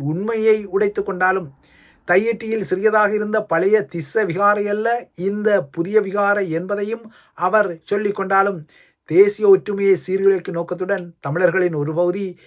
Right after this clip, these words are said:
இந்த விடயத்தில் தீவிரமாக செயற்பட்டு வருவதாகத்தான் ஸ்ரீலங்காவின் பௌத்த சாசன கலாச்சார விவகாரங்களுக்கான துணை அமைச்சர் கமகேதர திசாநாயக்கவால் சொல்லிக்கொள்ள முடிகின்றது.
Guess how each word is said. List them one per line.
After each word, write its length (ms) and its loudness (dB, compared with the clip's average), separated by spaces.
இந்த 200 0
விடயத்தில் 500 2
தீவிரமாக 600 2
செயற்பட்டு 480 -4
வருவதாகத்தான் 720 0
ஸ்ரீலங்காவின் 840 0
பௌத்த 480 -2
சாசன 580 -2
கலாச்சார 680 -2
விவகாரங்களுக்கான 760 -2
துணை 340 -2
அமைச்சர் 520 -2
கமகேதர 800 2
திசாநாயக்கவால் 1200 0
சொல்லிக்கொள்ள 480 2
முடிகின்றது. 480 0